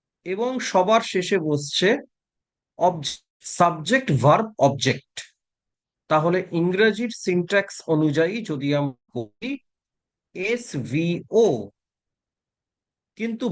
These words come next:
বাংলা পদসংস্কৃতি হচ্ছে এসওভি, সাবজেক্ট, অবজেক্ট, ভার্ব। তাহলে এই নিরিখে যদি আমরা দেখি, প্রথমে বসছে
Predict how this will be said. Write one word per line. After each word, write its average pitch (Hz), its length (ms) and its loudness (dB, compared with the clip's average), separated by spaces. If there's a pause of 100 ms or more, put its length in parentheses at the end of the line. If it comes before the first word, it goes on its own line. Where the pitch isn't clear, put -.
(100)
বাংলা 185 460 0 (260)
পদসংস্কৃতি 214 1300 -4
হচ্ছে 156 460 0 (540)
এসওভি, 185 1200 -2 (680)
সাবজেক্ট, 156 720 -2
অবজেক্ট, 151 500 2 (120)
ভার্ব। 117 320 0 (1600)
তাহলে 214 300 -2 (180)
এই 214 220 2 (320)
নিরিখে 226 540 2
যদি 220 280 -2
আমরা 220 220 0
দেখি, 180 300 -8 (380)
প্রথমে 233 480 2
বসছে 151 540 -2